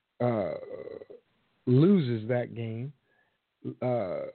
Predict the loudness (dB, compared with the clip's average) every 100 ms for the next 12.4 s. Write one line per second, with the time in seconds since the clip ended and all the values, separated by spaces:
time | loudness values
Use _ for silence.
0 | _ 0 2 4 2 0 -16 _ _ _
1 | _ _ _ _ 4 6 6 4 4 2
2 | -2 _ _ _ _ -4 -4 -2 -2 -4
3 | -2 -4 -2 -4 -10 -14 _ -20 _ _
4 | -2 0 2 6 6 6 4 0 -4 0
5 | 2 0 -10 -20 _ _ _ _ _ _
6 | -8 -4 -4 2 4 6 6 4 2 -4
7 | -6 -6 -2 -2 0 -4 -8 -10 -20 _
8 | _ _ _ _ _ -8 -6 -4 -6 -10
9 | -18 _ _ 0 2 2 2 2 4 2
10 | -2 -20 _ _ -2 0 4 2 2 -6
11 | -18 -18 _ _ _ _ _ _ _ -2
12 | -2 -2 -6 -10